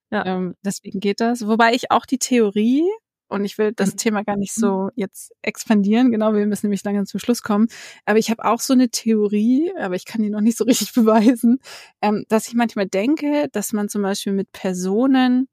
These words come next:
Speaker 2: wo man zum Beispiel persönlich gar nicht so matchen würde
Speaker 1: Mhm.
Speaker 2: im nicht digitalen Umfeld, ob
Speaker 1: Mhm.
Speaker 2: da zum Beispiel im digitalen Raum so gewisse äh, zwischenmenschliche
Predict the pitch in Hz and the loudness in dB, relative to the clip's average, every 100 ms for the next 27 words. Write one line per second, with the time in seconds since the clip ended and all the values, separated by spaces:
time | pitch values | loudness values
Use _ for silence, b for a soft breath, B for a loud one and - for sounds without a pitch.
0 | _ 196 214 214 208 - 202 190 196 - | _ 0 2 4 2 0 -2 0 -2 -4
1 | 190 180 _ - 202 196 202 269 269 247 | -6 -6 _ 0 0 2 2 4 4 2
2 | - - 196 196 - 180 185 190 - 170 | 0 2 2 0 -2 -2 -2 -2 -4 -6
3 | 160 151 156 185 214 320 - 208 190 196 | -6 -6 -6 -4 -2 -4 0 2 4 2
4 | 196 202 - _ _ 208 214 - 202 170 | 2 -2 -4 _ _ 2 2 2 -4 -6
5 | - 170 165 - 170 180 208 240 349 - | -6 -6 -8 -6 -8 -6 -4 -4 -4 -8
6 | _ B B B B B - 208 214 220 | _ B B B B B -4 -4 0 2
7 | 226 285 262 262 247 233 208 190 202 294 | 2 -2 0 0 0 -2 0 0 2 2
8 | 330 - 185 180 175 175 185 175 185 202 | 2 -2 -2 0 0 -2 -2 -2 0 0
9 | 247 302 320 - 220 214 208 220 196 285 | 0 0 -4 -8 -2 0 2 2 2 0
10 | - 302 277 277 277 285 _ _ _ _ | 0 0 2 2 2 -2 _ _ _ _
11 | _ - 214 214 - - 262 - 269 233 | _ -6 -4 -2 -4 -2 -2 2 2 2
12 | 233 247 - 233 - 226 214 208 - | 0 -2 -2 -4 0 0 0 -2 -6